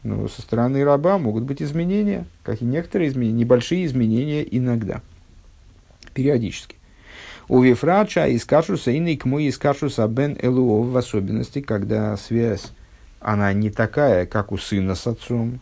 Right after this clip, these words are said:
шиги из кашуса ацмиус, э, которая совершенно сущностная связь, имеется в виду,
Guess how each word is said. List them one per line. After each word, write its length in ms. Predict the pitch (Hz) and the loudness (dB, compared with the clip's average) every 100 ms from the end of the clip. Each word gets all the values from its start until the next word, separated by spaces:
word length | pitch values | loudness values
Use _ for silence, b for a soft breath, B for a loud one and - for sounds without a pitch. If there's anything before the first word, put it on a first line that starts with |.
| - | -14
шиги 340 | - 104 110 | -6 -2 0
из 120 | 110 - | 0 -2
кашуса 540 | 98 95 92 - 90 | -4 -4 -6 -4 -4
ацмиус, 500 | 92 110 113 127 - B B B B - | -4 -4 -4 -4 -10 B B B B -4
э, 240 | 95 98 | 0 0
которая 460 | - 101 110 104 95 | 0 -2 0 0 0
совершенно 580 | - 110 107 98 98 101 | 0 0 0 0 0 -2
сущностная 560 | - 120 120 - 127 | -4 -4 -6 -6 -6
связь, 340 | 113 127 117 120 | -4 -4 -4 -4
имеется 360 | 113 113 - | -6 -6 -6
в 40 | 110 | -4
виду, 300 | 110 113 | -4 -6